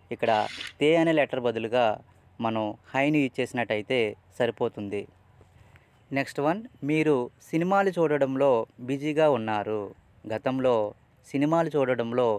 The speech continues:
బిజీగా ఉంటిరి. తుమ్ ఫిల్మే దేఖ్నే మే వ్యస్తతే. తుమ్ మీరు, ఫిల్మే దేఖ్నే మే సినిమాలు చూడటంలో వ్యస్తతే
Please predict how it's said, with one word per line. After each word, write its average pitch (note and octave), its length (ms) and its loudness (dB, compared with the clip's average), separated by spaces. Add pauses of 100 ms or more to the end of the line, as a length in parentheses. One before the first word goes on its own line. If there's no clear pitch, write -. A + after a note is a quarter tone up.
(300)
బిజీగా A#2+ 400 -2 (340)
ఉంటిరి. A2+ 400 -4 (800)
తుమ్ F3+ 220 -2 (120)
ఫిల్మే E3+ 320 0 (120)
దేఖ్నే C#3+ 300 0 (100)
మే C#3 100 2 (440)
వ్యస్తతే. A#2+ 520 0 (640)
తుమ్ B2 240 -2 (400)
మీరు, A#2 260 -2 (560)
ఫిల్మే F3 460 0
దేఖ్నే B2+ 320 0 (100)
మే A#2+ 100 -2 (500)
సినిమాలు C3 480 -2
చూడటంలో A2+ 540 -2 (480)
వ్యస్తతే B2+ 580 -2